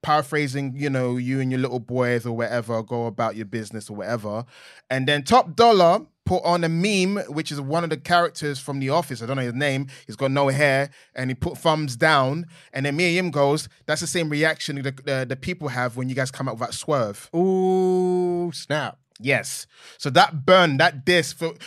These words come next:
Speaker 1: no matter what you say afterwards, you can't come back from that. That's like a K O. So they brought up Swerve, and of course, Top Dollar being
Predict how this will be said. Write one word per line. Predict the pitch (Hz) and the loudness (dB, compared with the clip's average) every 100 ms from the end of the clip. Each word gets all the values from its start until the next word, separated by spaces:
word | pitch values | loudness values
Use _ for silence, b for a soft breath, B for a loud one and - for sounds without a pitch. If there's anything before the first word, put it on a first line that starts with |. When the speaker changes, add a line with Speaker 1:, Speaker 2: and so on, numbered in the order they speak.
| B | B
Speaker 1:
no | 151 180 | -2 0
matter | 214 233 180 | 4 4 4
what | 202 202 | 0 0
you | |
say | 202 196 | -2 2
afterwards, | 175 196 - 151 139 131 | 4 4 2 -2 0 -2
you | 139 | -2
can't | 175 160 | -4 -4
come | 156 147 | -4 -2
back | 160 165 | -2 -4
from | 139 | -4
that. | 117 | -2
That's | 185 175 | -2 -4
like | |
a | 151 | -6
K | - 151 151 | -2 0 2
O. | 127 98 B B | 0 -2 B B
So | - 147 143 | -6 -6 -6
they | 151 175 | -2 0
brought | 170 175 | 2 2
up | - | 2
Swerve, | - 170 170 175 170 | 0 6 8 6 2
and | 135 139 | -2 -2
of | |
course, | 135 175 | 0 -2
Top | - 180 135 | 2 0 2
Dollar | 165 160 151 | 2 4 2
being | 131 139 170 165 160 151 135 | 0 -2 -2 -2 -2 -4 -8